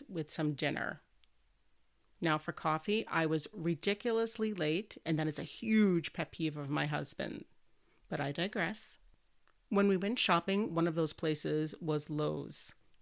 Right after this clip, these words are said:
Clearly was not the most romantic date. And this guy loved tools.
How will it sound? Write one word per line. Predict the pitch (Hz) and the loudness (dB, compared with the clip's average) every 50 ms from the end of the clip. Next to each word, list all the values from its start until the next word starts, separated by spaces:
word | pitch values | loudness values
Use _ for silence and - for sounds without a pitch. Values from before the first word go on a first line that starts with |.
| - - | -20 -8
Clearly | - - 269 254 233 208 185 180 175 170 165 - - | 0 6 10 10 10 10 10 8 8 8 6 4 2
was | 165 156 170 170 151 156 | 2 4 4 4 6 6
not | 170 170 165 170 - - | 4 4 4 2 2 0
the | 175 170 | 2 4
most | 170 165 160 156 151 151 - - | 4 4 4 2 0 -4 -4 -2
romantic | 175 160 156 156 151 151 151 - 151 - - | 0 2 2 4 2 0 -2 -4 -8 -4 -2
date. | 160 165 151 - - - - - _ _ _ _ - _ _ _ _ _ _ - | -2 -2 -2 -4 -8 -14 -18 -18 _ _ _ _ -20 _ _ _ _ _ _ 2
And | 220 226 220 | 4 6 6
this | 233 247 - | 6 4 4
guy | - 269 247 | 2 2 2
loved | 220 196 196 202 202 202 202 - - - - | 2 4 4 6 6 4 4 0 -6 -10 -6
tools. | - 226 214 190 160 143 143 - - - - | -2 0 2 2 2 0 -2 -6 -8 -10 -12